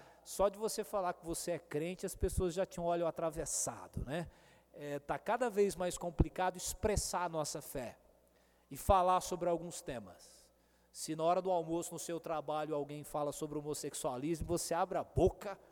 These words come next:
o mundo desaba em cima de você. É, então que Deus nos ajude. A perseguição ainda existe, a opressão existe, nós precisamos divulgar a nossa fé,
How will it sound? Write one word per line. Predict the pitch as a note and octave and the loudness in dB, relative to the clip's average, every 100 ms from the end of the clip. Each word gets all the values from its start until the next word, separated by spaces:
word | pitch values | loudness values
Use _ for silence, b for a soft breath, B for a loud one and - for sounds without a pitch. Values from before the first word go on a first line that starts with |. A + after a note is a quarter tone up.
| B B | B B
o | G3+ | 0
mundo | F#3 D#3+ D#3+ - | 2 2 2 0
desaba | E3+ C3+ A2+ C3 - - - - - b b b b b b - | -6 -4 2 2 2 -6 -12 -18 -20 b b b b b b -6
em | |
cima | D#3 - D#3 D3 | -2 -2 0 -2
de | |
você. | C#3 D3 - C3+ G2 - b b b b b b | 0 0 2 0 -2 -12 b b b b b b
É, | B2+ C3+ C#3 C#3+ C#3+ | -8 -4 -2 0 -2
então | D#3+ A3+ | 0 0
que | C4 | 2
Deus | D4+ A#3+ A3+ | 6 8 8
nos | A#3+ | 6
ajude. | C4+ A3 A#3+ D#3+ B2+ - - - - _ _ _ - | 4 6 4 2 -2 -10 -14 -20 -20 _ _ _ -16
A | C3 | 0
perseguição | - - - F#3+ - A#3 A3+ | 4 4 4 2 4 4 4
ainda | F#3 F3+ | 2 2
existe, | D#3+ A#2+ A3 C4+ - - | 0 0 -2 -4 -8 0
a | D3+ | 4
opressão | D#3 - - - - F3 F#3+ B3+ - - - | 6 8 6 6 -2 0 0 -2 -10 -10 -2
existe, | D#3+ B2 G3+ C#4 - - - b b b b b - | -2 0 -2 -2 -6 -12 -18 b b b b b -6
nós | F#3+ F#3+ F3+ - | 4 6 4 0
precisamos | E3+ D#3+ D3+ A3 G3 C3+ | -6 -2 2 2 2 0
divulgar | C#3+ C#3 C#3 C#3 C3+ C3 | -2 2 4 4 0 -2
a | A#2+ | -4
nossa | B2 - F3+ | -6 -8 -8
fé, | - D3+ G3+ | -2 2 2